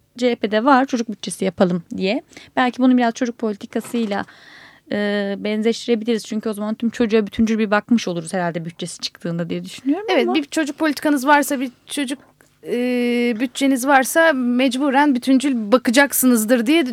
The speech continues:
Speaker 2: e, düşünüyoruz ama söylediğiniz çok önemli. Bir sürü bakanlık bir sürü şey yapıyor bu konuda. Fakat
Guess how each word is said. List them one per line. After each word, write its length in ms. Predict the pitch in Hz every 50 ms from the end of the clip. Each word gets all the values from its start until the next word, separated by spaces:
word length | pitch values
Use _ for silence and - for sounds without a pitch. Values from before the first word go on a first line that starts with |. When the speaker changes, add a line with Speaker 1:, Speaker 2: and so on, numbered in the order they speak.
| 220 220
Speaker 2:
e, 580 | 226 240 240 220 220 233 220 208 208 202 208 214 220
düşünüyoruz 560 | 240 254 - - 294 285 285 254 254 294 220 339
ama 240 | 311 262 247 233 - - - - - - - - -
söylediğiniz 480 | - 294 285 285 240 254 247 240 -
çok 160 | - 320 277 294
önemli. 460 | 294 277 285 277 277 277 285 294 285 - - - _ -
Bir 300 | - - 220 269 359 359
sürü 280 | 277 - - 277 254 220
bakanlık 460 | 240 240 - 254 240 262 285 - -
bir 80 | 285
sürü 260 | 247 240 - 254 226 220
şey 220 | - 269 254 247
yapıyor 380 | 220 196 - - 220 190 190 185
bu 60 | 202
konuda. 440 | - - 196 202 196 214 269 285 285
Fakat 380 | - 240 226 - 240 240 240